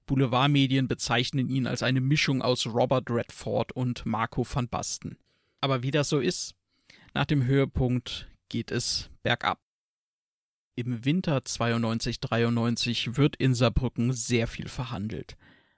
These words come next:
Mehrere Saarbrücker Spieler wollen angesichts der guten Chance auf den Klassenerhalt neue Verträge. Und auch Coach Neururer verlangt Investitionen des Vorstands. Über Monate dauern die Verhandlungen an,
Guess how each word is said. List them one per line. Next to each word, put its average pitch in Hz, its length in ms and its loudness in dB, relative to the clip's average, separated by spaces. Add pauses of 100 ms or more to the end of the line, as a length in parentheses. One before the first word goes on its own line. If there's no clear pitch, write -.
(200)
Mehrere 139 580 4
Saarbrücker 131 460 2
Spieler 135 420 2
wollen 123 220 6
angesichts 135 580 2
der 139 140 2
guten 190 320 0
Chance 165 480 2
auf - 120 -2
den 135 140 -2
Klassenerhalt 127 680 0
neue 123 260 4
Verträge. 131 680 0 (500)
Und 131 180 0
auch 117 200 0
Coach - 300 -2
Neururer 143 480 4
verlangt 117 440 -4
Investitionen 120 800 -2
des 127 140 0
Vorstands. - 800 -4 (500)
Über 127 220 4
Monate 147 680 6
dauern 127 320 4
die 117 120 0
Verhandlungen 123 580 2
an, 123 280 2